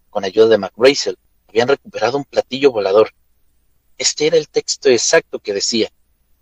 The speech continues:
"Era la primera vez, dentro de muchísimas notas de mil novecientos cuarenta y siete, que el gobierno decía que había un platillo volador". Ya después de esto, el ocho de julio de mil novecientos cuarenta y siete,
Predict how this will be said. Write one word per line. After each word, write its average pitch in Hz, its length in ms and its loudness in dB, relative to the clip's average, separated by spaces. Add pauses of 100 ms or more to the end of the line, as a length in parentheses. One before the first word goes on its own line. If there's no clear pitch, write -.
(1500)
"Era 143 180 2
la 160 140 -2
primera 131 420 -2
vez, 135 340 -2 (920)
dentro 104 260 0
de 101 60 2
muchísimas 139 580 0
notas 135 320 -2
de 98 80 -4
mil 104 140 -10
novecientos 113 420 -8
cuarenta 98 320 -10
y 90 40 -8
siete, - 380 -2 (380)
que 110 80 -4
el 101 80 -4
gobierno 127 540 0
decía 131 400 -4
que - 140 -8
había 113 300 -2 (100)
un 147 180 -14
platillo 127 500 2
volador". 98 380 2 (1900)
Ya 113 80 4
después 117 340 2
de 123 80 4
esto, 143 220 -2
el 98 100 -2
ocho 101 220 -6
de 101 60 -4
julio 131 280 -4
de 101 80 -4
mil 101 160 -12
novecientos 98 500 -6
cuarenta 95 320 -6
y 90 40 -10
siete, - 420 -4